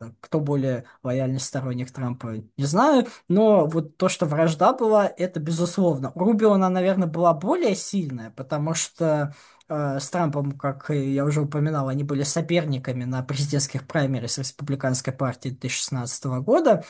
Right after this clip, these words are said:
Оба были кандидатами, и дебаты между ними,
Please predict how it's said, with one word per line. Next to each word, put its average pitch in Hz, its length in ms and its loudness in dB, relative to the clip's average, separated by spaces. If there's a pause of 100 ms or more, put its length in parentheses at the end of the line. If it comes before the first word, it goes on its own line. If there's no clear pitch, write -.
(200)
Оба 151 240 2
были 139 240 0
кандидатами, 185 960 2 (360)
и 208 340 -2
дебаты 175 480 2
между 196 380 2
ними, 202 640 0